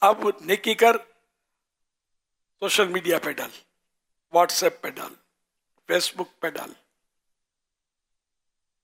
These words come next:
اب تو کئی پیج ہو گئے جن سے وہ زیادہ زیادہ تشہیر،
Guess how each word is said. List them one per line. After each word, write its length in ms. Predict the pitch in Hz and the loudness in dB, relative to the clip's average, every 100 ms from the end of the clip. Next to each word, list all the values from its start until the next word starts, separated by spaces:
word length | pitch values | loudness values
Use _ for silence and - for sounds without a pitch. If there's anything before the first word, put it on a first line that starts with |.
| _ | _
اب 220 | 170 - | 0 0
تو 80 | 208 | -6
کئی 260 | - 180 202 | -2 -2 -2
پیج 380 | - 165 160 151 | -4 -4 -2 -6
ہو 140 | 143 | -12
گئے 160 | 147 - _ _ _ _ _ | -14 -16 _ _ _ _ _
جن 120 | 170 165 | -6 -4
سے 180 | - | 0
وہ 180 | 165 170 156 139 | 0 0 -10 2
زیادہ 320 | 185 214 208 170 | 4 6 4 6
زیادہ 260 | 185 190 - | 4 4 0
تشہیر، 320 | 165 - 160 | -8 -6 -8